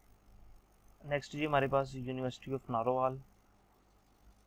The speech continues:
excellent career opportunity। जी, इसमें काफ़ी ज़्यादा jobs हैं जिसमें उन्होंने assistant professor बीएस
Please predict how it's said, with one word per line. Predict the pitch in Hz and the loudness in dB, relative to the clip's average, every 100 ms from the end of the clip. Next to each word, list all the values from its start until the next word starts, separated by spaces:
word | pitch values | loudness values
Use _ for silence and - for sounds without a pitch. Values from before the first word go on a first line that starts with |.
| _ _ - - - - | _ _ -20 -20 -16 -10
excellent | - - 160 160 147 | -8 -2 0 0 2
career | 151 139 147 143 | 2 4 2 0
opportunity। | 147 135 135 135 135 131 139 | 0 -2 -2 -2 -4 -6 -6
जी, | 135 139 | -2 -2
इसमें | 135 143 131 | -2 -6 -2
काफ़ी | 127 143 | -2 -2
ज़्यादा | 135 127 127 | -2 0 0
jobs | 120 117 127 | 0 -2 -4
हैं | 123 | -6
जिसमें | 120 131 127 | -8 -4 -2
उन्होंने | 127 127 | -2 -4
assistant | 123 120 - 127 | -6 -8 -8 -6
professor | 127 - 117 - 131 131 | -6 -6 -6 -2 -2 -2
बीएस | 127 120 123 - | -4 -4 -4 -6